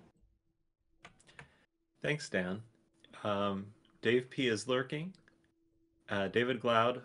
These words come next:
left us a note in the docs. He thanks Kattni for the clue library that he plans to use next week. Uh, and then we go to Dew Wester, who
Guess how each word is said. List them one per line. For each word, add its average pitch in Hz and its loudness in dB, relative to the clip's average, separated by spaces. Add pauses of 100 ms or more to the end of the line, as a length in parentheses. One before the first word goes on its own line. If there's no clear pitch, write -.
(120)
left 107 -2
us 107 -4
a 104 0
note 98 2
in 101 0
the 98 0
docs. 107 -2
He 110 -2
thanks 98 -4
Kattni 120 -2
for 107 0
the 98 -4
clue 120 0
library 110 4
that - -10
he 95 -12
plans 92 -6
to 98 -8
use 92 -4
next 90 -10
week. 92 -8 (1900)
Uh, 92 -6
and 101 -8
then 101 -6
we 101 -4
go 101 -2
to - -8
Dew 104 -2
Wester, 107 0
who 123 -2